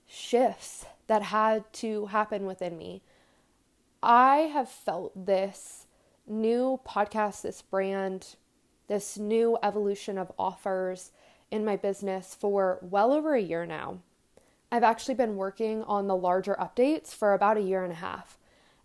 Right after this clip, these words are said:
The brand itself, I've been feeling on my heart for about a year now, and it's been such a co-creative process. I, I always talk about co-creation, like this dance with the universe. And on your side, it's really this massaging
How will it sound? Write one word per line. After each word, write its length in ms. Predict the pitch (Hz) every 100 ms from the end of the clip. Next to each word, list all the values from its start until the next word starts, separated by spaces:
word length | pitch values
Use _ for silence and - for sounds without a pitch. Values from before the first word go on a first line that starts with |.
| _ _ 196
The 160 | 214
brand 400 | - 254 302 320
itself, 400 | 240 - - 214 -
I've 100 | 220
been 160 | 214
feeling 800 | 196 - - 254 262 247 220 202
on 200 | - 208
my 140 | 202 196
heart 300 | 220 202 -
for 160 | 202
about 260 | 190 190 185
a 40 |
year 260 | 185 220 208
now, 260 | 196 185
and 140 | 185 180 _ _ _ -
it's 120 | 247
been 200 | 311 403
such 300 | - 226 -
a 40 | 240
co-creative 640 | - 190 - 202 185 180
process. 680 | - 190 185 - 175 175 -
I, 60 |
I 160 | 196 190 - - - 254
always 160 | 302
talk 180 | 440 453
about 220 | 415 240
co-creation, 640 | - - - 196 202 220 202
like 220 | 190 190
this 220 | 202 -
dance 440 | - 214 262 277
with 160 | 247 247
the 80 | 196
universe. 640 | 175 185 175 - 196 - - - - _ _
And 380 | 240 247 233 226 -
on 260 | 233 233
your 300 | 220 254 294
side, 600 | 294 - 240 226 220 214 -
it's 240 | 233 -
really 420 | 196 214 240 311
this 300 | 302 240 -
massaging 1120 | 208 185 - - 185 185 190 180 180 180 196